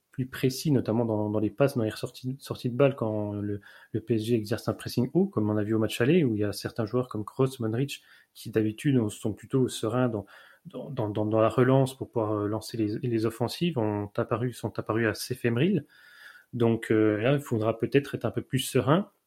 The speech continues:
comme l'a dit Johan, pouvoir aussi compter sur le public, qui jouera un rôle important, bien sûr, et, euh, et surtout, et peut-être proposer autre chose au niveau de, de, de l'animation, et noti-, et surtout au niveau, euh, comportemental par rapport à ce qu'a pu proposer au match aller. C'est, c'est,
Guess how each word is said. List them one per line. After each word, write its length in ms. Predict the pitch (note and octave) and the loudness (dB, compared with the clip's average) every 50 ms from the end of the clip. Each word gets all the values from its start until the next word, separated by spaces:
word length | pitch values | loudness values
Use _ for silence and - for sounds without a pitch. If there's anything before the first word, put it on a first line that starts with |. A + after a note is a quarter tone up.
| _ _ _ _ _ _ _ _ _ - - | _ _ _ _ _ _ _ _ _ -4 0
comme 140 | - B2+ A2+ | 0 2 2
l'a 100 | A#2 A2+ | 2 2
dit 120 | A2+ A2+ | 2 2
Johan, 260 | A2+ A#2 A#2 A#2 G#2+ | 4 4 4 4 2
pouvoir 300 | G2 - - - A2+ G#2+ A2 | -2 -2 0 2 2 2 2
aussi 200 | A2 - - - | 0 -4 -6 -6
compter 280 | - B2+ A#2 - C3 | -2 -2 0 0 0
sur 180 | B2 - - A2 | -2 0 -2 -2
le 60 | G#2+ | -2
public, 280 | G#2 - B2+ D#3+ G3+ G3 | -2 0 2 2 0 0
qui 120 | - - A2+ | -2 -8 -4
jouera 240 | G#2 G2+ G#2+ G#2 | -2 0 0 0
un 60 | G2+ G#2 | 0 0
rôle 200 | G2 A2+ G#2+ G#2 | 0 0 0 -2
important, 380 | G2 - A2+ - - - F#3 | -2 -4 -8 -4 -2 0 0
bien 120 | E3+ A#2+ A2 | 2 0 -2
sûr, 260 | - - F#3 G3+ G3 - _ _ _ _ - - - - - _ _ _ _ _ - | 0 0 0 0 0 -4 _ _ _ _ -20 -20 -20 -20 -20 _ _ _ _ _ 0
et, 180 | B2+ A2+ A2 G#2+ | 2 4 6 6
euh, 440 | G#2 G2+ G2+ G2+ G2+ G2+ G2+ A2 - | 4 4 2 2 0 0 0 -2 -2
et 60 | - | -4
surtout, 500 | G#2 - - - - - - E3+ E3+ D#3+ | -4 -6 -8 -8 -10 -8 -2 4 6 6
et 100 | B2+ A2 | 6 6
peut-être 600 | - - - A2 - D3+ D3 D3 - - A2+ G2+ | 4 2 -4 0 2 2 2 2 2 -2 -2 -2
proposer 500 | F#2+ - - B2 - B2+ A2+ A2 D3+ G3 | -2 -2 -4 -2 0 0 -2 0 0 -2
autre 300 | C#3+ B2 B2 - - B2+ | -2 -2 -2 -2 -4 -4
chose 360 | - - - C3+ C3 B2+ - | -4 -2 0 0 2 2 2
au 40 | A2+ | 0
niveau 400 | G#2+ G#2+ G#2+ A2 A#2 A#2 A#2 A2 | 0 0 0 2 2 0 2 2
de, 340 | A2+ G#2+ G#2 G#2 G#2 G2+ F#2+ | 2 2 2 2 2 0 0
de, 140 | G2+ A2 A2 | 0 -2 -2
de 160 | A2+ - A#2 | -2 -2 0
l'animation, 580 | G#2+ A2 A2 A2 G#2+ G#2+ G#2 - - - E3 D#3 | 0 2 2 0 0 -2 -2 -2 -2 0 2 2
et 40 | |
noti-, 320 | B2+ A2 G#2 - - - A#2 | 2 2 0 -2 -6 -8 -6
et 280 | B2+ - A2+ A2 A2+ | -6 -6 -6 -6 -6
surtout 520 | G#2+ - - - - - B2 - - D#3 D3 | -6 -8 -12 -14 -12 -12 -12 -6 -2 0 2
au 60 | B2+ | 2
niveau, 400 | A2+ A2 A2 B2 C3+ B2+ A#2+ A2 | 2 2 2 2 4 4 4 2
euh, 200 | G#2 G2 G2 G2 | 2 0 -2 -4
comportemental 800 | G2 - - - - A#2 - - A2 G#2+ G#2 G2 - D#3 D#3+ C#3 | -6 -10 -12 -8 -8 -8 -4 -2 -2 -2 -2 2 2 2 2 2
par 120 | - - G#2 | 0 -2 -2
rapport 240 | G#2 - - C3 B2+ | -2 -2 -2 -2 -2
à 60 | G#2 | -2
ce 80 | - - | -2 -6
qu'a 80 | - G#2+ - _ - - _ _ | -8 -8 -8 _ -20 -20 _ _
pu 100 | - C3+ | -12 -12
proposer 360 | - _ _ - A#2 G#2+ A#2 | -12 _ _ 0 2 2 4
au 20 | A2+ | 4
match 180 | A2+ A2 - | 2 2 0
aller. 160 | - A#2+ A#2+ A2 | 0 0 0 -2
C'est, 340 | - - G#2+ G2+ G2 G2 | -2 -4 -4 -4 -4 -4
c'est, 480 | G2 - - A2 G#2 G2+ G2+ G2+ G2+ | -6 -8 -10 -8 -6 -6 -6 -6 -8